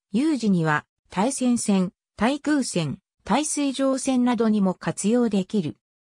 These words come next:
さらには、従来は、掃海艦艇が担っていた、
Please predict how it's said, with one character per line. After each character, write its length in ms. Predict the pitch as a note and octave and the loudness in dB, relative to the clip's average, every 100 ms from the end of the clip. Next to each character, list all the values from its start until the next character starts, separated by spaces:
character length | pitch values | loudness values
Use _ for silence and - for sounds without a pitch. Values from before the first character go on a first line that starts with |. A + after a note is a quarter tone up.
| _ | _
さ 160 | - C#4 | -8 -2
ら 140 | D4 | 2
に 160 | A3 F3 | 2 4
は、 180 | D#3+ D#3+ _ _ | 2 0 _ _
従 260 | E3+ D4+ D#4+ | -2 0 2
来 240 | B3 G3 | 2 2
は、 220 | E3+ E3 - _ - | 2 0 -2 _ -8
掃 260 | - C#4+ | 0 0
海 220 | - C#4+ C#4 | 2 -2 -2
艦 280 | C4+ D4+ | -2 -4
艇 260 | A#3+ A#3+ G3+ | -2 0 2
が 100 | E3 | 0
担 280 | D#3 E3 G3+ | 0 2 0
っ 60 | |
て 140 | G#3 F#3+ | 0 -2
い 120 | E3+ | -4
た、 260 | - D3+ | -4 -6